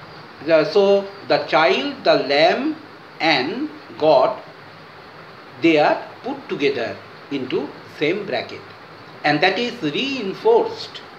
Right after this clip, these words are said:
in this line. "I, comma, a child, and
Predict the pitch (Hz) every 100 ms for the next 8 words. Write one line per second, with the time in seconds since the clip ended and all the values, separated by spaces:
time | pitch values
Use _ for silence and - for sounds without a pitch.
0 | - 151 139 139 143 135 120 101 98 -
1 | - - - 117 117 120 135 - - -
2 | - - 202 220 220 - - - - 135
3 | 135 - 135 147 165 254 - - - -
4 | - - - - 135 123